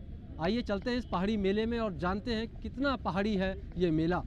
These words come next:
तो ये है अंदर घुसते ही मेले का नज़ारा, जहां लगाया गया है राजधानी देहरादून के परेड ग्राउंड में पहाड़ी मेला। आगे बढ़ेंगे और चलेंगे दुकानदारों के पास, बात करेंगे दुकानदारों से और जानेंगे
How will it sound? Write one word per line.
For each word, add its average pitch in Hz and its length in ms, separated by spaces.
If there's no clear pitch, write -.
तो 135 60
ये 160 260
है 226 180
अंदर 185 360
घुसते 170 360
ही 208 160
मेले 170 320
का 175 100
नज़ारा, 139 440
जहां 147 220
लगाया 151 360
गया 160 240
है 170 200
राजधानी 151 440
देहरादून 147 420
के 165 160
परेड 147 280
ग्राउंड 160 320
में 156 180
पहाड़ी 160 380
मेला। 143 360
आगे 156 240
बढ़ेंगे 185 400
और 170 140
चलेंगे 180 400
दुकानदारों 151 540
के 170 100
पास, 165 320
बात 139 260
करेंगे 156 280
दुकानदारों 151 560
से 180 180
और 147 160
जानेंगे 175 540